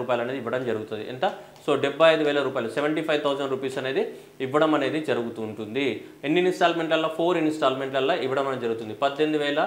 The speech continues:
ఏడు వందల యాభై రూపాయలు అనేది ఒక ఇయర్కి. అలా ఎన్ని సంవత్సరాలలో? ఫోర్ ఇయర్స్ లోపల మనకి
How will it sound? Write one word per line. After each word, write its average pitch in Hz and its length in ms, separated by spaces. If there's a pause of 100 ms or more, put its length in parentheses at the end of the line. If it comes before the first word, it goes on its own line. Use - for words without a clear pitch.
(380)
ఏడు 151 160
వందల 156 180 (120)
యాభై 139 300
రూపాయలు 139 340
అనేది 156 180 (120)
ఒక - 80 (120)
ఇయర్కి. 120 300 (120)
అలా 139 200
ఎన్ని 170 200
సంవత్సరాలలో? 165 560 (340)
ఫోర్ 170 240
ఇయర్స్ 160 280
లోపల 151 260 (460)
మనకి 143 260